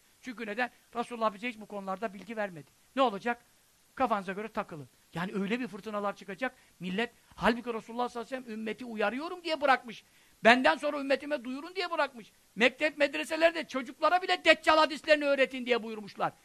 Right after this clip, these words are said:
Çünkü neden? Deccal çıksa Allah'a bırakıp Deccal'a inanır, ümmetim kafir olur diye uyarmış sallallahu aleyhi ve sellem.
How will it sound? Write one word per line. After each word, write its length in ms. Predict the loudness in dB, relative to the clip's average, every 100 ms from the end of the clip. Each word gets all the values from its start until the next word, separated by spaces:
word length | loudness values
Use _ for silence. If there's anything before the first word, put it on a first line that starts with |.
| _ _
Çünkü 320 | -10 -8 -4
neden? 380 | 0 2 0 0
Deccal 420 | -4 0 0 0
çıksa 460 | -6 -2 2 2 0 _ _
Allah'a 360 | 2 4 2 4
bırakıp 380 | 0 -2 -4 -2
Deccal'a 540 | -2 0 2 2 2
inanır, 380 | -2 -2 0 -4 -8 _ _
ümmetim 400 | -2 -2 -2 -4
kafir 360 | 2 2 0 -4
olur 240 | -4 -4
diye 120 | 0
uyarmış 420 | 2 6 6 4 -2
sallallahu 380 | 0 0 0
aleyhi 120 | 0 -2
ve 40 |
sellem. 180 | -8